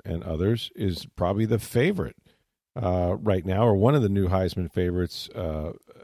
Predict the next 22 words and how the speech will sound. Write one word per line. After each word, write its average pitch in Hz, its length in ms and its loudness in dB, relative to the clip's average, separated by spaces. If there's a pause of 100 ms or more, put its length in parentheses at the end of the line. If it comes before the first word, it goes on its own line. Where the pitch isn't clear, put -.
(380)
at, 98 260 -4
at 208 180 -2
the 117 80 -2
University 101 340 2
of 92 60 2
Washington. 101 580 0
They 151 160 4
play 123 320 0
Oregon. 107 640 2 (720)
Man, 147 480 8
this 139 180 4
game 127 480 4
is, 113 260 2
is 104 260 -2
between 104 400 -2
two 120 220 2
really 104 220 4
good 92 200 0
football 98 340 0
teams, 92 400 -4
and, 87 180 -4
and 92 280 -4